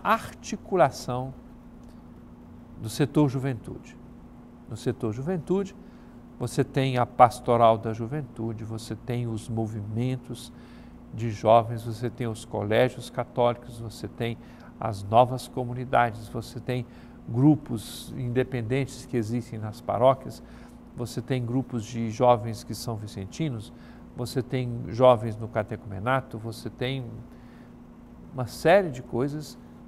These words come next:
onde a presença de jovens se faz muito significativa.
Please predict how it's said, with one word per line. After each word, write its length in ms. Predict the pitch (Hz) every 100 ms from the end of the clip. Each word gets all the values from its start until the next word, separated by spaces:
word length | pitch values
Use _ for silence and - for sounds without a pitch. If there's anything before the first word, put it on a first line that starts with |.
| - -
onde 400 | - 143 139 165 -
a 120 | 139
presença 540 | 135 147 123 139 131 131
de 120 | 123
jovens 600 | 113 117 127 143 143 -
se 180 | - -
faz 680 | - - 113 123 - - - -
muito 480 | 123 165 208 180 135
significativa. 1000 | - 127 113 113 - 113 - 98 -